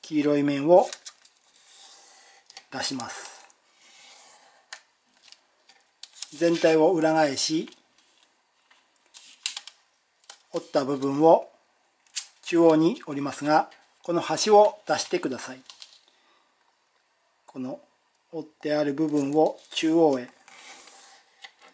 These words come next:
そしてこの端を中央へ、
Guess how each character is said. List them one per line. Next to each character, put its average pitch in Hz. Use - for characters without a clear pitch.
そ -
し -
て 180
こ 160
の 165
端 170
を 196
中 170
央 143
へ、 120